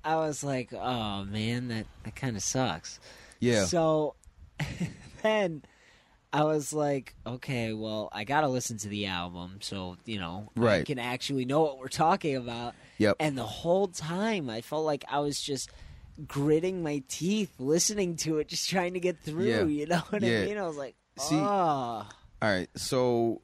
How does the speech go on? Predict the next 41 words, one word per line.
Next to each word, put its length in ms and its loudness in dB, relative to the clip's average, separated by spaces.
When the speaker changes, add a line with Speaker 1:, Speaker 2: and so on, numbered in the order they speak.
Speaker 2:
my 180 2
story 400 2
with 220 0
this 180 0
basically 560 0
is 160 -2
that, 240 2
like, 380 -4
I, 280 2
um, 320 2
listened 280 0
to 60 -6
this, 300 0
actually, 520 0
this 200 2
would, 360 0
this 240 0
is 240 0
my, 1000 4
you 200 2
could 140 2
say 300 2
this 200 2
is 140 2
my 320 2
third 960 0
listen 580 -2
so 220 0
far. 260 -2
Speaker 1:
Oh 80 4
my 260 0
God. 720 0
Speaker 2:
Because 560 2
I 100 4
listened 300 2
to, 140 2
Speaker 1:
What? 80 -2
Speaker 2:
I 160 4
listened 320 2
to 160 2
the, 100 -4